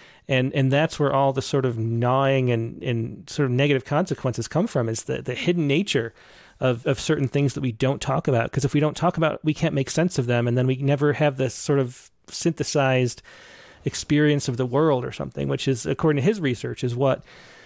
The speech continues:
uh, what the healing power of writing actually is, is just making those things that were, that were silent, um, unsilent. And, uh,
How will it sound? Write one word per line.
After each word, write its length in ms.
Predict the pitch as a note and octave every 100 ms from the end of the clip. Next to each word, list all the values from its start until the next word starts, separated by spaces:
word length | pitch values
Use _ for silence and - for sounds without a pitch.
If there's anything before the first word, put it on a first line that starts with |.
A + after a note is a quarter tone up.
| - _
uh, 360 | - - C#2+ - - - - A#3+
what 220 | G#3 D#3
the 80 | D3
healing 300 | A#2 D#3+ C#3
power 360 | C3 D3+ C3+ C3
of 140 | A#2
writing 320 | B2 C3 B2+
actually 340 | B2+ - A#2+ B2
is, 420 | D#3+ C#3 A#2+ -
is 140 | C3+
just 220 | D3 C3 - D#3
making 340 | D3 C#3+ C#3 C#3
those 240 | C3 -
things 360 | C3+ B2+ B2 -
that 140 | C#3
were, 240 | B2+ B2 - -
that 140 | C3+
were 80 | B2
silent, 680 | - - C3+ C#3 B2+ - - _
um, 200 | C3 B2
unsilent. 720 | C#3+ C#3+ - C#3 D3 A#2+ - - _ -
And, 340 | B2 A#2+ A#2+
uh, 200 | B2+ C3